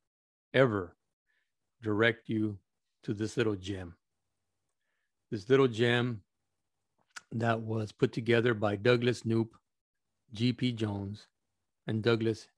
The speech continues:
Hamer. The Early Masonic Catechisms.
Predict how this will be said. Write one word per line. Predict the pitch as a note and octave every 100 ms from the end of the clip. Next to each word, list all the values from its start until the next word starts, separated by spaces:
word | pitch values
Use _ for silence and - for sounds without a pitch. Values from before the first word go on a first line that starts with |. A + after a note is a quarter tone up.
| _ _ -
Hamer. | A#2+ A2 F2+ E2+ _ _ _ _ _ _ _ _ _ _ _ _ _ _ _ _
The | A#2+ -
Early | F3 D3+ D3+ D3+ D3
Masonic | F3 A2+ - A#2+ A#2 A#2 - _ _ _ _ -
Catechisms. | B2+ G#2+ - G2+ G2+ - -